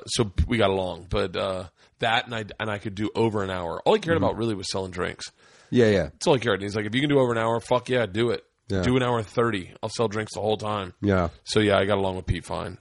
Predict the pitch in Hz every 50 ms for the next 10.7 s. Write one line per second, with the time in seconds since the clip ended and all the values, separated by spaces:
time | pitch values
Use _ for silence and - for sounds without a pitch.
0 | _ - - 98 98 95 95 95 - - 127 117 107 95 87 92 92 95 92 87
1 | 87 87 85 85 - - - 87 85 82 87 90 90 87 87 82 _ - - 87
2 | 87 85 - - - - - - 90 85 - 87 85 80 - 98 90 - - 98
3 | 90 87 85 76 87 85 82 82 82 - - 87 85 85 87 87 87 90 92 92
4 | 90 92 90 85 85 - - 92 90 90 90 90 90 87 87 85 85 85 85 80
5 | 80 80 78 76 - _ _ _ _ _ _ _ _ _ _ _ _ _ - -
6 | _ - 123 131 131 127 123 117 113 113 117 117 120 127 120 - - _ _ _
7 | _ _ _ _ _ _ - - _ _ - - - - - 131 92 65 71 123
8 | 123 - - - - - 131 123 - - 117 123 120 127 135 - 123 131 127 -
9 | 135 127 135 131 127 131 151 165 160 185 190 190 190 196 - - - - - -
10 | - - - - - 123 123 117 113 110 101 98 95 95